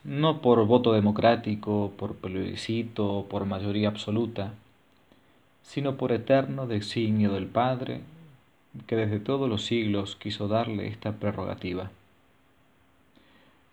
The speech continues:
No es siquiera un rey electivo, ni ha recibido la corona por medio de la ley sálica.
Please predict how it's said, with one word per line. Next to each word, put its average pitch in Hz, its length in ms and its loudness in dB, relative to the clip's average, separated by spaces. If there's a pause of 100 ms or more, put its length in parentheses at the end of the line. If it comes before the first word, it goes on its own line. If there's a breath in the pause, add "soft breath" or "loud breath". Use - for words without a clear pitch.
(160)
No 135 120 0
es 151 100 0
siquiera 127 340 4
un 113 100 2
rey 120 160 8
electivo, 104 600 2 (500)
ni 98 320 -2
ha 98 60 2
recibido 104 500 0
la 104 100 0
corona 104 800 0
por 101 180 -4
medio 104 260 2
de 98 100 -2
la 98 80 0
ley 101 180 2
sálica. 101 640 0